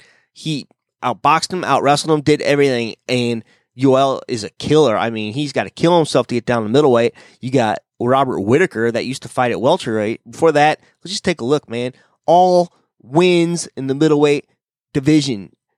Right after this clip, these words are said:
dating back to, golly, when was this? Yeah, I can't tell exactly when his middleweight.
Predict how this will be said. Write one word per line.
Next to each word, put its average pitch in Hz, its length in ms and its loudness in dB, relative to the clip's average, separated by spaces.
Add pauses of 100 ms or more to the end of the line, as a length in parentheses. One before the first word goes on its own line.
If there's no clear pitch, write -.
(140)
dating 160 440 0 (120)
back 143 520 -2 (100)
to, 135 420 2
golly, 135 420 0
when 135 240 0
was 131 240 2
this? 117 380 -2 (2250)
Yeah, 120 180 -2
I 120 60 -2
can't 131 260 -2
tell 135 200 2
exactly 127 380 0
when 123 140 0
his 120 160 -4
middleweight. 123 480 2